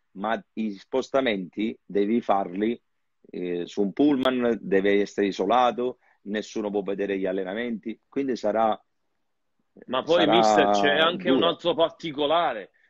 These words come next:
Speaker 2: La Serie B, ovviamente, rispetto alla Serie C, che è un po' più circoscritta a zone dell'Italia, beh, la Serie B riguarda tutta Italia.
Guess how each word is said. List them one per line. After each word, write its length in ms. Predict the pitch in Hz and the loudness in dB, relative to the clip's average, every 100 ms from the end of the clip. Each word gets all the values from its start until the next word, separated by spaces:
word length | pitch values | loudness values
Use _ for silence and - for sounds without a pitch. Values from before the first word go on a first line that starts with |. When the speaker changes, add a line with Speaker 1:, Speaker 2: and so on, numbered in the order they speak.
| _ | _
Speaker 2:
La 140 | 123 | -10
Serie 320 | 120 147 147 135 | -6 -6 -4 -4
B, 140 | 180 | -2
ovviamente, 460 | 190 170 165 175 165 | 0 -2 -4 -6 -8
rispetto 440 | 151 - 160 - | -10 -10 -10 -6
alla 140 | 156 139 | -6 -6
Serie 220 | 151 151 | -8 -8
C, 200 | - 196 | -8 -4
che 60 | |
è 20 | 160 | -4
un 100 | 135 | -4
po' 140 | 175 | -6
più 140 | 175 | -8
circoscritta 760 | 165 180 143 160 - 165 185 165 | -12 -12 -10 -8 -8 -6 -4 -4
a 100 | 139 | -4
zone 500 | 113 170 170 139 131 | 0 4 4 2 -4
dell'Italia, 680 | 131 151 180 156 147 165 170 _ _ | -6 -6 -2 0 2 0 -2 _ _
beh, 140 | 143 | -6
la 140 | 160 143 | -4 -4
Serie 240 | 147 143 | -6 -8
B 320 | 139 202 180 127 | -4 -4 -4 -6
riguarda 520 | 139 143 147 143 131 | -8 -2 -2 -2 -8
tutta 260 | 147 - | -10 -10
Italia. 440 | 139 175 160 123 | -6 -2 -2 -4